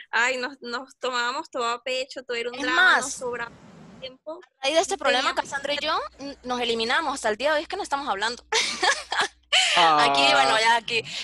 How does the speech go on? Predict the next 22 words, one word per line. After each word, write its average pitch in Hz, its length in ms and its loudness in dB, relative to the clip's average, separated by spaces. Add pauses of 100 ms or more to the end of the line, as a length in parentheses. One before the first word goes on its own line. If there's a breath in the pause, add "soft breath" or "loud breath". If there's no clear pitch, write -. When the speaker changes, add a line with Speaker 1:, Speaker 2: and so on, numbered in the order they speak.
Speaker 2:
No, 285 120 2
en 302 140 4
serio, 285 260 4
ya 247 180 6
aquí 277 200 -2
se - 120 -2
va 311 60 6
a 320 40 2
formar 330 340 4
el 330 60 -4 (140)
pe-, 214 160 2
vamos 240 300 2
a 254 60 8
ver 240 220 2
qué, 262 260 2
qué, 254 140 2
qué - 140 -6
esta - 160 -2
entrevista 226 680 -2
ya. 202 160 0
Y, 208 200 2
eh, - 80 0